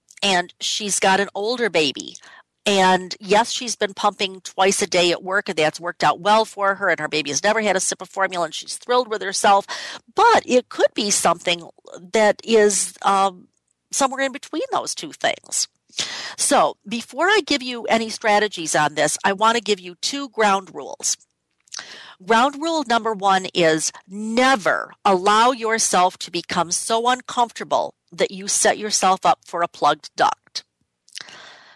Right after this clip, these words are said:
When you're weaning from the pump, you're going to be probably having fewer pumpings or longer intervals or whatever, but never, never go past the point where you feel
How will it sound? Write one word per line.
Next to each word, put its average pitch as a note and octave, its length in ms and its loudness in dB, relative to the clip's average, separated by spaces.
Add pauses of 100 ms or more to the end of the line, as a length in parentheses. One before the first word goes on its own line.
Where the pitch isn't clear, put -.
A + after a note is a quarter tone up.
(460)
When F3 160 -8
you're A3 160 0
weaning A3+ 500 -2
from G#3+ 260 -4
the A#3 80 -2
pump, C#3 460 0
you're F3+ 160 -8
going F#3+ 260 -2
to F#3+ 60 -10
be F#3 140 -8
probably G#3+ 480 0
having E3+ 380 -2
fewer A#3 380 -4
pumpings F#3 800 -2
or D#3+ 220 2
longer F#3 440 0
intervals F3+ 540 -2
or E3+ 80 -6
whatever, E3 460 2
but D3 260 0
never, A3 720 0
never G3 720 -2 (400)
go G#3 260 0
past F#3+ 600 0
the F#3+ 60 -14
point E3 400 -8
where F3 140 -4
you E3+ 240 -8
feel G3 880 0